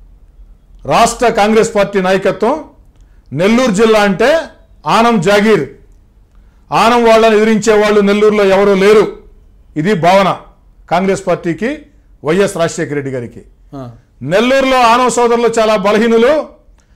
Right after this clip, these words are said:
Speaker 1: ఆనం సోదరులని వ్యతిరేకించే బలమైనటువంటి రాజకీయ శక్తి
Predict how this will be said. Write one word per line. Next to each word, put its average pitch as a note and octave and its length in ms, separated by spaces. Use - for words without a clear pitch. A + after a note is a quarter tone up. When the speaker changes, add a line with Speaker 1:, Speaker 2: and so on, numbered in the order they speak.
Speaker 1:
ఆనం B3+ 340
సోదరులని B3 680
వ్యతిరేకించే G#3+ 880
బలమైనటువంటి G3+ 1120
రాజకీయ G3 580
శక్తి G3+ 680